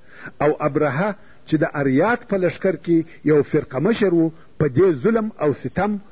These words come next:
نه و راضي. نو یې په لښکر کې دننه د اریاط مخالف نفر پیدا کړه او په اتفاق سره یې د اریاط پر ضد د جنگ اعلان وکړ. اوس د حبشې لښکر پر دوو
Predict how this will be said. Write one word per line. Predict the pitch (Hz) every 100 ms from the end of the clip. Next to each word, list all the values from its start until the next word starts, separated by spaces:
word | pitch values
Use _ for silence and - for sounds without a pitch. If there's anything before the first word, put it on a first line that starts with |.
| -
نه | 170
و | 269 240
راضي. | 139 104 95 - - - - - - - - -
نو | 156
یې | 233 240 233
په |
لښکر | 196 175 - 277
کې | 269 226
دننه | 185 190 214 208 180 - - 135
د | 180 160
اریاط | 156 147 180 196 196 - - -
مخالف | 165 110 156 151 196 - 151
نفر | 143 131 190
پیدا | - 151 131 175 180
کړه | - 160 151 - - -
او | 151
په | - 156
اتفاق | 147 - - 208 240 -
سره | 180 160
یې | 147 131 - - 117
د | 165 -
اریاط | 143 135 147 160 165 - - -
پر | 151 120
ضد | 107 143 165 - - -
د | 123
جنگ | 113 151 156 156 -
اعلان | 131 113 139 151
وکړ. | 131 151 - 110 - - - - - - - -
اوس | - 381 240 -
د | 220
حبشې | 190 214 190 - 254 247
لښکر | 185 - 220 214 - -
پر | 202 180 143
دوو | 220